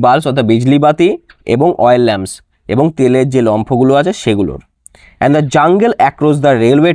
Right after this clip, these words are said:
tracks, এবং রেল লাইনের ধার বরাবর যে জঙ্গলটা would just be visible, দৃশ্যমান হতো in the faint light of the, of the dawn, in the faint light of dawn, ভোরের যে মৃদু আলো সেটাতে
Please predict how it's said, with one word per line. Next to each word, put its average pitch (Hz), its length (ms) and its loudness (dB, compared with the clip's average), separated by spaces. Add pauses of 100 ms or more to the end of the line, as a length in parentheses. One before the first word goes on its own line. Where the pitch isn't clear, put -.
tracks, 104 300 -2 (760)
এবং 180 140 2 (160)
রেল 143 160 2 (120)
লাইনের 190 340 2 (100)
ধার 117 240 0
বরাবর 139 380 2 (160)
যে 123 80 0 (140)
জঙ্গলটা 135 560 0 (540)
would 147 160 2 (120)
just 185 320 0
be 196 60 4 (140)
visible, 147 360 2 (180)
দৃশ্যমান 185 560 0 (100)
হতো 143 240 0 (400)
in 127 60 2 (100)
the 135 60 0 (120)
faint 180 260 0 (120)
light 165 200 0 (100)
of 117 40 -2 (100)
the, 120 80 -6 (160)
of 135 80 0 (100)
the 127 160 2
dawn, 101 180 -2 (1000)
in 127 120 2
the 123 160 2
faint 175 220 2 (120)
light 165 180 0 (120)
of 117 80 2 (140)
dawn, 117 160 0 (720)
ভোরের 196 380 2 (100)
যে 165 80 2 (120)
মৃদু 147 280 2 (160)
আলো 117 180 0 (140)
সেটাতে 113 380 -2